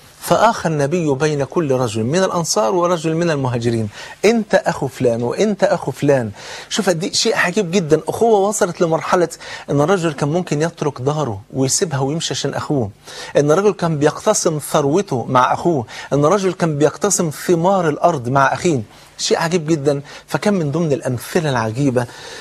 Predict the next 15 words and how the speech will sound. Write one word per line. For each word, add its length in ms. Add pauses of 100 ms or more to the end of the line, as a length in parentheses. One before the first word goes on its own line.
(460)
التي 320
توضح 500
مدى 240
الإيثار 540
العجيب 520
اللي 140
ربنا 460
جعله 380
بين 240
أصحاب 440
النبي 280
صلى 160
الله 140
عليه 100
وسلم، 160